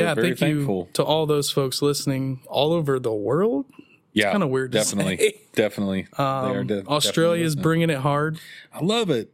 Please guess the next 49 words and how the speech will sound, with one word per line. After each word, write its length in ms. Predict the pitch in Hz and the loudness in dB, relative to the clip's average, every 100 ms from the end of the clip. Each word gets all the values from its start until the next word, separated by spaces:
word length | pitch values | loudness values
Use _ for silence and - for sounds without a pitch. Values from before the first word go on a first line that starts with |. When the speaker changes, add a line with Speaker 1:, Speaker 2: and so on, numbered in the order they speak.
| - | -4
Speaker 1:
Australia 440 | 147 147 - 165 202 | -2 0 2 2 2
Speaker 2:
I 20 | |
really 220 | 139 139 | 2 2
wanna 180 | 120 107 | 0 0
go 160 | 101 | 0
there 120 | 104 98 | 0 0
Speaker 1:
is 80 | |
bringing 240 | 170 170 151 | 2 2 2
a 80 | 135 | 0
Speaker 2:
sometime. 60 | |
Speaker 1:
strong 300 | - 165 151 | 0 0 2
game. 340 | 139 160 131 113 | 0 0 -2 -4
Speaker 2:
I 60 | 107 | -4
really 400 | 104 113 113 107 | 0 0 2 2
Speaker 1:
New 80 | |
Speaker 2:
need 80 | 151 | 2
to 80 | 139 | 2
get 80 | 156 | 2
to 80 | 190 | 2
Speaker 1:
Zealand's 220 | 147 92 | 2 0
Speaker 2:
Australia 240 | - 101 92 | -2 -2 -4
at 100 | - | -4
some 160 | 95 | -6
point. 320 | - 90 87 - | -4 -8 -8 -6
Speaker 1:
bringing 240 | 147 143 123 | -2 -2 -2
a 60 | |
strong 360 | 123 - 131 123 | -4 -2 -2 -2
game. 260 | 127 120 95 | -4 -2 0
Speaker 2:
New 100 | 98 | 0
Zealand, 380 | 92 120 110 | 2 2 0
I've 60 | 101 | 0
been 200 | 127 107 | -2 -2
Speaker 1:
Uh, 40 | 95 | -2
Speaker 2:
to, 160 | 95 | -2
and 80 | 92 | -2
it's 160 | 95 - | -2 -2
beautiful. 480 | 95 90 85 85 | -2 -2 -4 -8
So 320 | 82 90 85 82 - - - | -8 -6 -8 -12 -20 -20 -4
Speaker 1:
uh, 200 | 135 131 | -2 -2
the 100 | 131 | -2
U 180 | 139 147 | 0 0
K 520 | 147 156 156 156 165 - | 0 0 0 -2 -6 -6
Speaker 2:
never 240 | 98 - - | -2 0 0
been. 300 | 98 101 - _ | 0 -2 -8 _
Speaker 1:
in 180 | - 139 | -4 -2
second 420 | 131 151 147 139 | 0 0 -2 -2
place, 380 | 147 139 143 - | 0 0 -2 -2
I 80 | 135 | -2
believe. 560 | 135 131 135 147 165 | -2 -2 -2 -4 -6